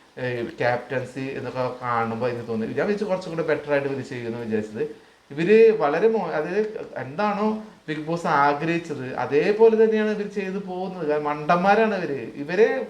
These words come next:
പരമാവധി ടാറടിച്ച് കാണിക്കുക എന്നുള്ള രീതിയിലാണ് ബിഗ് ബോസ് കാണിക്കുന്നത്. ഇതൊക്കെ ഇതുകൊണ്ടെന്താ പറയുക, നൂറയും ഷാനവാസും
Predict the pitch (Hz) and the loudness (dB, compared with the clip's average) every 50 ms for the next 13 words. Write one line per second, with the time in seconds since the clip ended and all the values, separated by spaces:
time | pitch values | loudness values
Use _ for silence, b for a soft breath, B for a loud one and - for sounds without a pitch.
0 | - - 180 165 165 180 180 190 196 202 214 226 226 226 - 175 - 175 156 160 | -8 -4 -4 -2 -2 -2 -4 -4 -4 -2 -2 -2 -2 -2 -4 0 2 2 2 2
1 | 170 185 190 208 220 202 185 202 208 208 202 190 185 190 180 180 185 185 185 180 | 2 0 -2 -2 -2 -4 -4 -4 -4 -4 -4 -4 -6 -8 -8 -8 -6 -6 -6 -6
2 | 175 165 156 170 170 165 156 151 160 160 - - B B B B B B B B | -6 -8 -6 -4 -4 -2 -2 -4 -4 -8 -10 -12 B B B B B B B B
3 | 151 147 151 165 156 - 156 160 160 165 160 151 147 143 160 170 165 170 196 190 | -6 -2 -2 -2 -2 0 -2 -2 0 0 0 0 2 0 0 0 -2 -4 -2 2
4 | 226 226 233 233 226 220 180 180 190 208 208 240 233 214 202 170 156 147 143 151 | 4 6 6 6 6 4 0 -2 -4 -4 -4 -4 -4 -4 -4 -4 -4 -6 -6 -6
5 | 156 160 170 185 185 175 151 151 151 151 - 151 143 143 151 165 165 165 151 139 | -8 -6 -6 -6 -2 -2 -2 -2 -2 -4 -4 -4 -2 -2 -2 -4 -4 -4 -4 -6
6 | - - 139 151 165 | -6 -8 -10 -10 -10